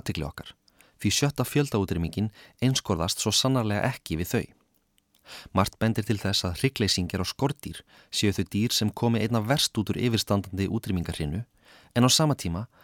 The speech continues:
fá þau sennilega minnsta athygli frá almenningi og dýraverndunarsamtökum. Samkvæmt alþjóðlegri yfirlitsrannsókn sem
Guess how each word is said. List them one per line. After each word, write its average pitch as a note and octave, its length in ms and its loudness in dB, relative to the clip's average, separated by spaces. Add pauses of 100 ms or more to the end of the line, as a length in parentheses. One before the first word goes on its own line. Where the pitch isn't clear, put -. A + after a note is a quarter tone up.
(200)
fá C#3 180 2
þau C#3+ 100 4
sennilega C3 460 2
minnsta C#3 460 2
athygli G#2+ 480 -2
frá A2+ 160 2
almenningi G2+ 600 2
og A2 220 -4
dýraverndunarsamtökum. G#2 920 -2 (1160)
Samkvæmt C#3+ 480 4
alþjóðlegri D3 560 2
yfirlitsrannsókn A2 800 0
sem F#2 140 0